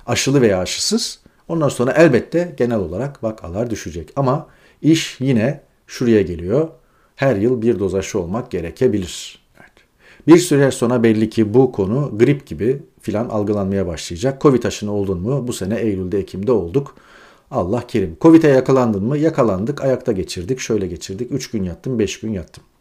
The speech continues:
Evet, bir tür grip gibi bundan sonraki hayatımızda da olacak gibi görünüyor covid meselesi.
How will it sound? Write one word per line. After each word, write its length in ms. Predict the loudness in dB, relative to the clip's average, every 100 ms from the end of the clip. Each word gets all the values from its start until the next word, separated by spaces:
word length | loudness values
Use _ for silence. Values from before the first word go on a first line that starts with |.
| _ _ _ _ _ -2
Evet, 280 | 2 2 4
bir 200 | 4 4
tür 340 | 0 0 4
grip 260 | 4 4 2
gibi 200 | 0 2
bundan 200 | 0 -2
sonraki 340 | -4 -6 -6
hayatımızda 640 | -6 -6 -6 -8 -6 -4 -2
da 200 | -4 -6 _ _
olacak 420 | 0 0 0 -4 -4
gibi 320 | -2 0 -2 _
görünüyor 640 | -6 -4 -2 -4 -4 -8 -14 _ -6
covid 320 | -2 -2 -4 -10 -12
meselesi. 540 | -10 -10 -10 -12